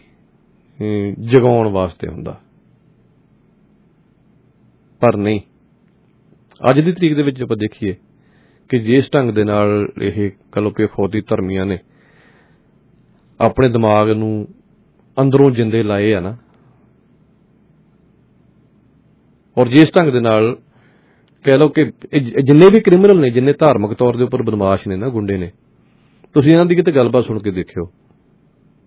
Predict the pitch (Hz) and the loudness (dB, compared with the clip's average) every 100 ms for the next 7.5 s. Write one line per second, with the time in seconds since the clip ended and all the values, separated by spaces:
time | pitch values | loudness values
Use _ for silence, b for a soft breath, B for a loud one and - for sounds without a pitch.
0 | _ _ _ _ _ _ _ _ _ _ | _ _ _ _ _ _ _ _ _ _
1 | _ _ _ _ _ _ _ _ _ 156 | _ _ _ _ _ _ _ _ _ 6
2 | 202 175 147 165 156 165 160 104 87 85 | 8 8 6 4 4 2 2 0 -4 -8
3 | 80 _ _ _ _ _ _ _ _ _ | -8 _ _ _ _ _ _ _ _ _
4 | _ _ _ _ _ _ _ _ _ _ | _ _ _ _ _ _ _ _ _ _
5 | _ _ 143 147 143 156 135 123 120 131 | _ _ 4 6 6 2 4 4 2 0
6 | 127 123 117 120 135 135 120 104 101 95 | 0 -2 -2 0 0 0 -2 -2 -2 -4
7 | 87 87 - 85 | -8 -12 -12 -16